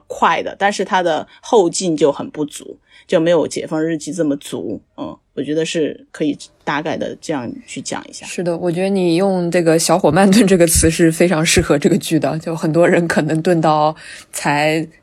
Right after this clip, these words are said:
Speaker 2: 第三集、第四集，或者有，有些人已经炖到第八集了，还是起了。<laughs> 啊，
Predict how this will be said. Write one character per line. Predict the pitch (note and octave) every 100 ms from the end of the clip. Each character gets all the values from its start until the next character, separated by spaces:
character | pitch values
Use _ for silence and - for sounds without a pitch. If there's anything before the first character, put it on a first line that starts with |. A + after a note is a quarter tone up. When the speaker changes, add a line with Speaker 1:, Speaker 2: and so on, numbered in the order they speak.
| _ -
Speaker 2:
第 | F#3+
三 | - F3+
集、 | F3+ E3+
第 | F3+
四 | F3 G3
集， | E3 D3+
或 | E3 F#3+
者 | F3 D#3+
有， | D3+ D3 E3
有 | E3
些 | E3 F#3+
人 | F3+
已 | D#3+
经 | E3
炖 | F#3+
到 | F3
第 | E3 F3+
八 | F3 F3+
集 | D#3+
了， | D3
还 | D#3
是 | D3+
起 | D#3 - D#3+
了。 | G3+ - - - - _
<laughs> | _ - - - -
啊， | - E3+